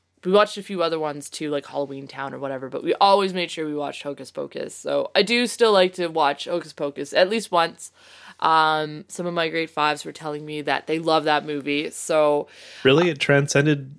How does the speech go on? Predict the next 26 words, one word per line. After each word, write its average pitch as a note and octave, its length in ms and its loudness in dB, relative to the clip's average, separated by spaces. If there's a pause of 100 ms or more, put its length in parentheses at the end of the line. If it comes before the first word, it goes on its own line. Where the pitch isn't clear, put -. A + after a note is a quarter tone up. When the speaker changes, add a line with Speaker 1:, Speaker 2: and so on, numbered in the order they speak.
(440)
Speaker 2:
the A3+ 60 2
Speaker 1:
Mm-hmm. G#3 140 6
Speaker 2:
generation? A3 640 4
Speaker 1:
Yeah. F#3 360 4 (260)
I, - 220 -2
well, G#3+ 420 4
I - 60 -6
mean, E3+ 360 -6
I'm F3 140 0
sure F3 240 -6
their D#3 160 0
parents C#3+ 400 -6
are, C#3+ 160 -2
like, C3+ 300 -4 (100)
my B2+ 320 -12
age. B2+ 380 -12 (400)
So - 240 2 (220)
Speaker 2:
Oh, D3 140 0
right. - 300 0 (140)
Speaker 1:
that D#3+ 240 4
checks - 280 -2
out. B2 300 -8 (840)
Speaker 2:
I G#3 200 6
keep E3+ 180 2
forgetting D3 380 4
that A#2+ 160 0